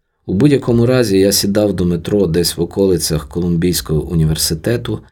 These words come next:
перед брам'ях чорного і, кажуть, місцями небезпечного Гарлему. Я не пам'ятаю, на якій саме вулиці мешкав Длинний, зате цілком точно пам'ятаю, що з метро він мене зустрічав на сімдесят дев'ятій.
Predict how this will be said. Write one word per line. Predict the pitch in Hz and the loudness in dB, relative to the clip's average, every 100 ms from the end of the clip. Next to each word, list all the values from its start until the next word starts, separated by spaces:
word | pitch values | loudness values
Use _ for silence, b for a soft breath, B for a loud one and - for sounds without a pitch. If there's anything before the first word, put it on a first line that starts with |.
| b _ | b _
перед | - 90 80 | -2 0 2
брам'ях | 82 101 98 87 78 | 4 2 2 0 -2
чорного | - 104 107 101 90 92 - | -2 2 2 2 -2 -4 -8
і, | - | -10
кажуть, | 82 - 85 85 80 85 | -12 -6 -6 -6 -8 -6
місцями | 85 - - 90 90 87 | -6 -6 -4 -2 0 0
небезпечного | 82 78 - - 78 - 78 76 78 | -2 -2 -6 -4 -2 -2 -4 -4 -4
Гарлему. | 76 69 - 65 64 67 - - - _ _ _ _ _ _ _ _ _ - | -6 -10 -10 -10 -10 -12 -14 -20 -20 _ _ _ _ _ _ _ _ _ -6
Я | 101 | 0
не | 98 | 0
пам'ятаю, | 98 92 101 101 98 85 73 | 0 -2 -2 0 0 0 0
на | 71 | 0
якій | 80 - 131 | -2 -2 -4
саме | - 110 104 98 | -2 -2 0 -2
вулиці | - 101 90 78 82 | -2 0 0 -2 0
мешкав | 80 82 78 - 78 | 0 0 -2 -6 -8
Длинний, | 87 107 95 80 76 B B B B | -4 -2 0 0 -2 B B B B
зате | 90 95 | -2 0
цілком | 101 101 101 135 123 | 0 0 2 0 0
точно | 117 107 - 98 | 0 0 0 -2
пам'ятаю, | 98 90 87 104 104 90 | -2 -2 -2 0 0 0
що | - 90 | -2 -4
з | 82 | -2
метро | 85 80 123 113 | -2 0 0 0
він | 92 | -2
мене | 92 95 95 | -2 -4 -4
зустрічав | 92 - 87 85 - 92 | -6 -6 -6 -4 -2 0
на | 87 | 0
сімдесят | 85 - 85 78 87 85 | -2 -2 -2 -2 -2 -2
дев'ятій. | 82 80 64 53 - - - | -2 -2 -4 -8 -12 -14 -16